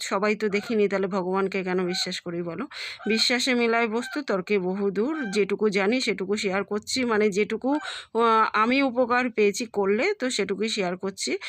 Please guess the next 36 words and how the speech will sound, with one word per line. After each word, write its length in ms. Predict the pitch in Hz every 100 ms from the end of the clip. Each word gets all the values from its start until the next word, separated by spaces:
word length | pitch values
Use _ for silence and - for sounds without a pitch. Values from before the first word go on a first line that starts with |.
| - -
তো 80 | 240
আমার 340 | 226 240 254 254 240
এখন 240 | 233 254
কি, 280 | 262 254 233
আমার 320 | 196 220 233
ঘরে 260 | 226 208 233
অনেকগুলোই 560 | 220 226 202 226 247
আয়না 320 | 226 190 202 208
রয়েছে, 260 | 202 202 202
এখন 200 | 196 208
রয়েছে 360 | 190 208 214 247
যখন 280 | 233 247 262
আর 120 | 233
কি 180 | 233 214
করা 260 | 208 180 185
যাবে, 220 | 196 196
এগুলো 200 | 196 185 196
তো 100 | 220
ফেলে 280 | 220 170
দিতে 240 | 180 - 220
পারি 220 | 247 277
না। 160 | 285 180 - - - - _ -
আর, 220 | 233 233 220
উম, 280 | 220 220 190 - _ _ _ _ -
যাদের 340 | 214 220 226 240
ঘরে 220 | 262 254
আমার 260 | 247 220 220
মতো 220 | 240 233 233
অনেক 260 | 208 220 226
আয়না 280 | 202 208 208
আছে 200 | 202 277
পারলে 300 | 285 185 185
একটু 160 | 190 196
ঢাকা 280 | 190 165 175
দিয়ে 200 | 196 214
রেখো, 240 | 214 277